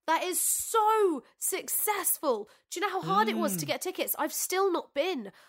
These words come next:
Speaker 1: I've been wanting to take my brother to see it for years. Like, and I
Speaker 2: I've
Speaker 1: just
Speaker 2: been
Speaker 1: think
Speaker 2: wanting to
Speaker 1: that's
Speaker 2: go to see it as well.
Speaker 1: And I haven't seen it start to finish, but oh my gosh, I've watched, like, promotional performances at, like,
Speaker 2: Great music.
Speaker 1: at, like,
Speaker 2: I've only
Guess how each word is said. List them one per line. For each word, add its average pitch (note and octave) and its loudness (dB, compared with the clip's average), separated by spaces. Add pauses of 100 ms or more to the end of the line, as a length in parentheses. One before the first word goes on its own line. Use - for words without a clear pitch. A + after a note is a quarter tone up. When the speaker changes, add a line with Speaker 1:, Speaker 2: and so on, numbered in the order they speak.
Speaker 1:
I've C#4+ -4
been F4 0
wanting F4+ 0
to D#4+ -6
take D#4 -4
my C#4 0
brother D#4 0
to D4 -8
see B3 -2
it G#3 -8
for - -10
years. A3+ -2
Like, B3 -2 (440)
and C#4 2
I D#4 6
Speaker 2:
I've - 6
Speaker 1:
just D#4 2
Speaker 2:
been - 0
Speaker 1:
think D#4 -2
Speaker 2:
wanting A#3 -4
to D3 -2
Speaker 1:
that's C3 0
Speaker 2:
go - -
to - -10
see - -6
it C3 -4
as B2+ -10
well. C3+ -2
Speaker 1:
And C4+ 0
I C#4+ 0
haven't E4 0
seen D#4 -4
it B3 -4
start A#3 -2
to A#3+ -14
finish, A3 -8
but G#3+ -6
oh A3+ -6
my A3+ -6
gosh, G#3+ -10
I've A3 -8 (200)
watched, A#3+ -4
like, G3 -6 (720)
promotional B3 -4
performances G#3 -8 (300)
at, G#3 -2
like, A3 -10
Speaker 2:
Great G#3 2
music. D#3 -4
Speaker 1:
at, G3 2
like, A3 -6
Speaker 2:
I've - -10
only G#3+ 2